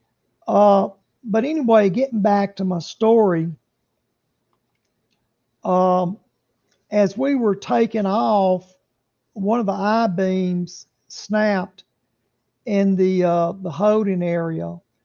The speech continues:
and we had a partial flooding,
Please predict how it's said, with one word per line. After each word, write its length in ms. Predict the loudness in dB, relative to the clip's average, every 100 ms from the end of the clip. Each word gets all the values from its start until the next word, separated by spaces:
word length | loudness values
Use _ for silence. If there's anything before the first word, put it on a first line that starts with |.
| _ _ _ -8
and 280 | -4 -4 -4
we 280 | -4 -2
had 220 | 0 0 -2
a 120 | -6 _
partial 520 | 2 4 4 -2 -10
flooding, 800 | -8 -2 0 2 0 -2 -6